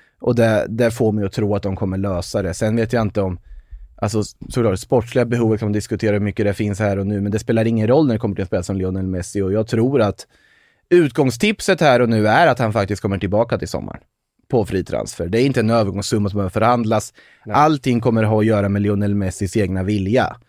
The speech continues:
Speaker 1: Och jag tror att det, det ska mycket till för att han ska då tacka ja till att ta pengarna i P S G istället. Jag tror inte det är det som driver honom ändå. Eh, men såklart, det har att göra med vad visar det här Barcelona-projektet under den här säsongen.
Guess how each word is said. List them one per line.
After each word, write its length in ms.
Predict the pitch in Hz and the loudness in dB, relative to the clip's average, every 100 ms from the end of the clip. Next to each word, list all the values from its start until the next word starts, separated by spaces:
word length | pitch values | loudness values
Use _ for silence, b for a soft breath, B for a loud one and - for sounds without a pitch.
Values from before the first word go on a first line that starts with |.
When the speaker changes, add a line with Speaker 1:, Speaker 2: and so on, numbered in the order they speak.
| _ _ _ _ - | _ _ _ _ -4
Speaker 1:
Och 120 | 110 | -2
jag 80 | 113 | 2
tror 200 | 123 113 | 2 2
att 160 | 107 | 0
det, 520 | - - 120 113 110 | -6 0 2 4 2
det 200 | 87 107 | 2 0
ska 180 | 113 127 | 0 0
mycket 560 | 120 156 120 - 180 170 | 2 2 0 -2 -2 0
till 260 | 123 107 | 0 0
för 100 | 107 | 2
att 100 | 110 | 0
han 180 | 117 104 | 2 0
ska 180 | 92 107 | 0 -2
då 140 | 95 | -2
tacka 320 | 92 107 - 98 | -2 -2 -2 -2
ja 240 | 101 95 | 0 -2
till 180 | 98 95 | -2 -2
att 200 | 90 - _ _ _ _ | -4 -8 _ _ _ _
ta 140 | - 113 | -2 0
pengarna 600 | - 131 120 113 110 110 | 2 2 2 2 2 0
i 80 | 104 | 0
P 260 | 120 107 | 0 2
S 120 | 104 | 0
G 100 | - 156 | 0 0
istället. 380 | 123 - 104 92 | 0 0 0 2
Jag 100 | 101 | 0
tror 140 | 127 | 0
inte 120 | 113 110 | -2 0
det 80 | |
är 80 | 104 | 0
det 260 | 95 104 95 | 0 -2 0
som 160 | 98 | -2
driver 320 | 95 95 95 98 | -2 -2 -2 -2
honom 240 | 101 98 | -2 -2
ändå. 280 | 101 127 85 - b b b b _ | 0 0 0 -4 b b b b _
Eh, 440 | 95 95 92 92 80 _ _ | -4 -2 -2 -4 -6 _ _
men 180 | - 156 | -2 0
såklart, 340 | 170 202 202 175 | 2 4 4 4
det 80 | |
har 140 | 165 156 | 4 6
att 60 | |
göra 180 | 160 151 | 6 6
med 160 | 131 127 | 4 4
vad 300 | 127 139 123 | 4 4 4
visar 400 | 123 127 110 117 | 2 2 2 2
det 60 | 113 | 4
här 120 | 113 | 2
Barcelona-projektet 1040 | 107 104 120 113 104 101 107 110 - 107 | 2 0 0 2 0 -2 -2 -2 -2 -4
under 200 | 107 104 | -2 0
den 120 | 101 | 0
här 200 | 117 165 | 2 2
säsongen. 600 | 160 165 - 165 156 151 | 2 -2 2 2 2 0